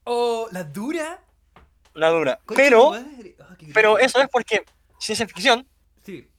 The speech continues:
Speaker 2: terror poético. Pero si comparo El Faro con Candyman, me, me, me duele decir esto, pero me gusta más Candyman.
Speaker 1: Oh, conche tu madre, no me voy a hacer,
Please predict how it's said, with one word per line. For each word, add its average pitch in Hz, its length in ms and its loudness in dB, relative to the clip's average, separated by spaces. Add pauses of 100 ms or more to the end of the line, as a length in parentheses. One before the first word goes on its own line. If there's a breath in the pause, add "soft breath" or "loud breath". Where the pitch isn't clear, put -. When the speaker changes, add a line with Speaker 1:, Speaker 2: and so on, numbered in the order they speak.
(160)
Speaker 2:
terror 180 220 -2 (100)
poético. 180 420 -2 (1160)
Pero 156 120 -8
si 165 120 -8
comparo 165 600 -4 (320)
El 139 200 -10
Faro 160 500 -2 (540)
con 135 180 -10
Candyman, 247 560 -2 (2250)
me, 165 260 -6
me, 151 260 -2
me 143 140 0
duele 240 400 2
decir 226 340 -4
esto, 269 260 -4
pero 214 120 -8
me 180 80 -10
gusta 170 280 -10
más 160 160 -4
Candyman. 113 460 -12 (380)
Speaker 1:
Oh, 202 500 -2
conche 185 340 -10
tu 180 120 -10
madre, 165 560 -8
no 156 100 -12
me 170 80 -10
voy 165 200 -10
a 160 60 -10
hacer, 156 200 -16